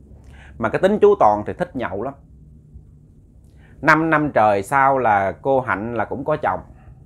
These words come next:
Chú Nhân cũng có vợ. Tất cả đều ra ở riêng. Chỉ riêng một mình chú Tuấn là ở nhà với ông bà Tư thôi. Mà nhà ở riêng thì cũng gần đó. Có mình cô Hạnh là cổ có chồng hơi xa thôi. Cái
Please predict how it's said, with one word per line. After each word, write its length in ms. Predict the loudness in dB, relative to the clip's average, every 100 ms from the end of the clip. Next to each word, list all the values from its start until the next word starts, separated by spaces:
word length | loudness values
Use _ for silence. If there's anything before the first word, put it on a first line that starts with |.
| -20 -20 -20 -20 -20 -20 -12
Chú 240 | -2 0 2
Nhân 380 | 2 2 0 -2
cũng 220 | -4 -2
có 120 | -2
vợ. 380 | 0 -2 -4 -8 -14 -20 -6 0
Tất 280 | 0 0
cả 200 | -2 2
đều 220 | 2 0 0
ra 180 | 0
ở 160 | 0 -2
riêng. 260 | -2 -4 -4 -14 -20 -20 -20 -6
Chỉ 260 | -2 -2
riêng 320 | 2 2 2
một 160 | -2 -4
mình 160 | -4 -4
chú 140 | -6 -2
Tuấn 200 | -4 -2
là 100 | -4
ở 140 | -4
nhà 280 | -6 -6 -6
với 100 | -6
ông 140 | -6
bà 80 | -6
Tư 240 | -4 -4 -6
thôi. 140 | -8 -12 -18 -20 -20 -20 -20 -4
Mà 160 | 0
nhà 220 | 2 2 2
ở 120 | 2
riêng 200 | 0 0
thì 60 |
cũng 100 | 0
gần 220 | 0 0 4
đó. 240 | 4 2
Có 100 | -2
mình 220 | -4 -6 -6
cô 80 | -6
Hạnh 240 | -6 -6
là 60 | -6
cổ 200 | -2 -2
có 120 | -2
chồng 240 | -4 -6
hơi 80 | -8
xa 260 | -6 -6 -2
thôi. 180 | -4 -4 -14 -20 -20 -20 -20 -20 -20 -20 -20 -20 -20 -20 -20 -20 -20 -20 -20 -10 2
Cái 840 | 6 6 4 0 0 -2 -4 -6